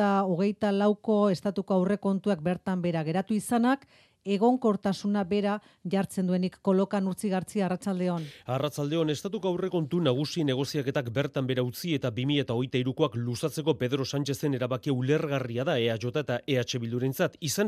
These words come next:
Speaker 2: ere, oso zaila izango zuken Pedro Sánchezek E R S eta Juntzekin negoziatzea.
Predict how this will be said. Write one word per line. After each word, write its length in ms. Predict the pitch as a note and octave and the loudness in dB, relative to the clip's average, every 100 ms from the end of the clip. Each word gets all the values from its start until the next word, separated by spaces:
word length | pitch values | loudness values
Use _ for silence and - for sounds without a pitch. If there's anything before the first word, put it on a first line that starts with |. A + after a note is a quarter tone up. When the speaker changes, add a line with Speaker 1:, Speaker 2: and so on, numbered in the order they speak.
| E3+ | 2
Speaker 2:
ere, 160 | E3 E3 - - | 0 -2 -14 -2
oso 240 | F#3 A3+ | 0 2
zaila 300 | F3 F#3+ G3+ | -2 -2 -2
izango 340 | C#3 A#2 D#3 C#3+ | -2 -2 -2 -2
zuken 380 | D3 C3+ C#3+ A2 | -2 0 -2 0
Pedro 320 | C#3+ C#3+ C#3+ | 0 2 0
Sánchezek 560 | D#3 D3 D3+ C#3 - - | -2 -2 -2 -4 -4 2
E 140 | C#3+ | 2
R 160 | C#3+ C#3+ | 2 -2
S 140 | E3 | -2
eta 100 | C#3 | -4
Juntzekin 500 | A2 C#3+ C#3 A#2 G#2 | -2 -2 -4 -4 -4
negoziatzea. 720 | G2+ A2 A#2 B2+ D3 A#2 D#2 | -4 -6 -6 -4 -2 -2 -4